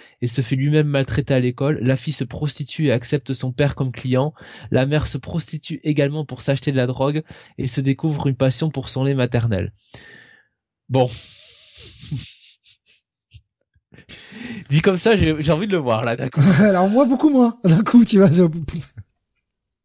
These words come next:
Speaker 2: ça me tente plus du tout. <laughs> Qu'est-ce que c'est que ce pitch ? Qu'est-ce que c'est que ce
Speaker 1: Takashi
Speaker 2: pitch ?
Speaker 1: Miike.
Speaker 2: Euh,
Speaker 1: Visitor Q.
Speaker 2: Ouais.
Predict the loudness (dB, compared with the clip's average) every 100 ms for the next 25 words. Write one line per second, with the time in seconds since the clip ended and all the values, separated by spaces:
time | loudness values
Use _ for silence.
0 | _ -10 -8 -2 -2 -2 -4 -2 -2 -4
1 | -8 -4 -4 -4 -10 _ _ -18 -14 -12
2 | -14 -20 -2 0 0 0 -2 -2 -4 -4
3 | -2 -2 -2 -6 -4 -10 -10 _ _ _
4 | _ _ _ _ _ _ _ _ _ _
5 | -20 -16 -4 -2 -2 -4 -2 -4 -4 -6
6 | -8 -10 -12 -12 -16 _ _ _ _ -20
7 | -18 -16 -18 -20 -20 -20 -20 -20 _ _
8 | -8 -4 0 0 0 -4 -6 -10 -18 -18
9 | _ _ _ _ _ _ -14 -14